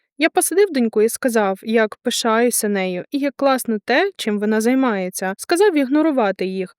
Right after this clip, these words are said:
Вони поводяться жорстоко, тому що не вміють по-іншому. І попросив її зіграти знову, що вона і зробила.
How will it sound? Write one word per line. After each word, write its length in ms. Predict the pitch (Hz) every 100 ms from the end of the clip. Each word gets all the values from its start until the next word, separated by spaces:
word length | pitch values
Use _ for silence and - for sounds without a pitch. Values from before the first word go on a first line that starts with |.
| _
Вони 260 | 208 208 320
поводяться 580 | - 220 190 190 - 202
жорстоко, 760 | 233 - - 196 190 190 190 - -
тому 260 | 262 392
що 360 | 440 - 226 226
не 220 | 247 294
вміють 400 | 277 302 220 196
по-іншому. 640 | - 262 202 - 185 180 185
І 80 | 285
попросив 500 | 330 349 392 440 415
її 140 | 285
зіграти 400 | 240 247 247 247
знову, 480 | 262 302 302 196 180
що 180 | - -
вона 220 | 262 269
і 80 | 277
зробила. 600 | 254 277 233 196 175 175